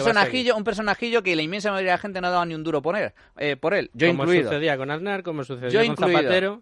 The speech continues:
Speaker 1: Sí, yo incluido, pero bueno, la cuestión es, eh, eh, oye, eh,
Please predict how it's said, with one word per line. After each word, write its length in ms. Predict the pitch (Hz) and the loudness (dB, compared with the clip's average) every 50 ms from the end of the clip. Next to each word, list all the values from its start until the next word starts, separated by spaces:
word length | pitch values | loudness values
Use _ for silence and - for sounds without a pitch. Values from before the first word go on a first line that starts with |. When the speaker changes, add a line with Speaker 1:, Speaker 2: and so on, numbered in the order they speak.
| _ _ _ | _ _ _
Speaker 1:
Sí, 200 | - 214 214 175 | 2 2 4 6
yo 120 | 185 214 | 4 4
incluido, 260 | 202 180 190 170 127 | 4 4 2 2 2
pero 140 | 110 117 113 | 2 0 0
bueno, 180 | 151 180 156 127 | 0 2 2 2
la 100 | 123 123 | 0 2
cuestión 300 | 131 135 - 185 185 180 | 0 0 0 0 0 2
es, 220 | 160 117 - - - | 0 0 -2 -6 -6
eh, 220 | - 120 113 110 - - | -2 -2 -2 -2 -4 -4
eh, 420 | 123 120 113 110 107 107 104 101 - | -4 -4 -2 -2 -2 -2 -2 -4 -4
oye, 320 | - 156 165 147 110 - - _ _ 117 | -2 -2 0 0 -2 -4 -6 _ _ -8
eh, 760 | 110 104 107 107 104 107 104 104 104 104 101 104 104 95 | -6 -4 -4 -4 -2 -2 -2 -2 -2 -2 -4 -6 -8 -10